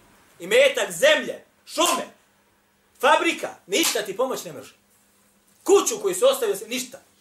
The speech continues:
Ma abna anni malije. Heleke anni sultanije. Niti vlast koju sam ja imao na dunjaluku i snagu koju sam imao na dunjaluku propala mi je. Sad ništa ne koristim.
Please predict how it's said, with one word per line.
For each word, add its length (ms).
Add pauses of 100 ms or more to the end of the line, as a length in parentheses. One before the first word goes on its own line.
(1400)
Ma 120 (180)
abna 140 (100)
anni 600 (220)
malije. 680 (1800)
Heleke 400
anni 760 (460)
sultanije. 1300 (240)
Niti 360
vlast 680
koju 260
sam 320
ja 320
imao 260
na 160
dunjaluku 720 (420)
i 120
snagu 680
koju 180
sam 140
imao 200
na 60
dunjaluku 580
propala 440
mi 120
je. 100
Sad 300
ništa 240
ne 140
koristim. 400